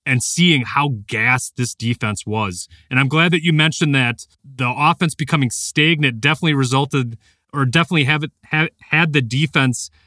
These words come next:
on the field more. But that's the thing that I can't shake is I'm just thankful that they have Mike Zimmer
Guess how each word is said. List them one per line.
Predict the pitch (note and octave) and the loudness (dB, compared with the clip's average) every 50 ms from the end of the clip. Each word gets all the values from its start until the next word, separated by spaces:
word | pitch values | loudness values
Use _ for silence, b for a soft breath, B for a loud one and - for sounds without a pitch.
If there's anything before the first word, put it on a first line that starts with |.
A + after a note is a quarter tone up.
| _ - | _ 0
on | C#3+ D3+ D#3+ | 2 2 2
the | C3 A2 | 2 0
field | - - - D#3+ E3+ F3 D#3+ A#2+ | -6 -4 0 2 2 2 2 0
more. | A2 A#2 A#2 B2+ C#3+ D#3+ D#3 C3+ A2+ G#2+ G2+ G2+ _ _ _ _ _ _ - | 0 0 2 4 4 4 4 4 2 0 -2 -6 _ _ _ _ _ _ -2
But | D3 C3+ C3 B2 - _ _ | 0 2 0 0 -2 _ _
that's | - B2+ C#3+ F#3 A3+ - | -4 2 2 2 2 2
the | - F#3+ | 0 -2
thing | C#3+ - - E3+ D#3+ D3 | 0 2 2 2 2 4
that | C#3 B2+ | 2 2
I | B2 C3 D3 | 2 2 0
can't | C#3 - - D#3 C3+ A#2+ A2+ | 0 0 -2 0 0 0 -4
shake | - - - C3+ C3 C#3 C3+ - | -6 -2 0 2 2 2 2 0
is | B2+ A2 G#2 G2+ - _ _ _ _ - | -2 -2 -2 -6 -10 _ _ _ _ -2
I'm | C3+ D#3+ G#3+ G3 | 0 0 2 2
just | F#3+ F3 C3+ - - | 0 -2 -2 -4 -2
thankful | - C#3+ D3+ F3+ - - G#3+ G3+ G3 F#3+ F3+ C3 D3+ | 0 0 0 0 -2 0 0 0 2 0 -2 -4 -4
that | C#3+ B2 D3+ C#3 C3 | 0 0 2 0 2
they | - D3 D3+ C#3+ | 0 2 2 4
have | C3+ C#3 D3 D#3+ D3 | 2 2 2 0 0
Mike | D#3+ E3 F3+ E3+ C3+ | 2 0 0 0 0
Zimmer | D3+ E3+ F#3+ F#3+ G#3 A3+ A3+ | 0 0 0 2 2 0 -2